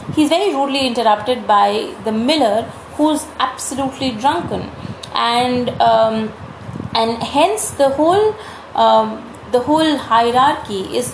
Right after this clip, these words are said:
constantly being sort of destabilized.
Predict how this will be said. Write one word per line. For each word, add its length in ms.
constantly 840
being 440
sort 140
of 100
destabilized. 1040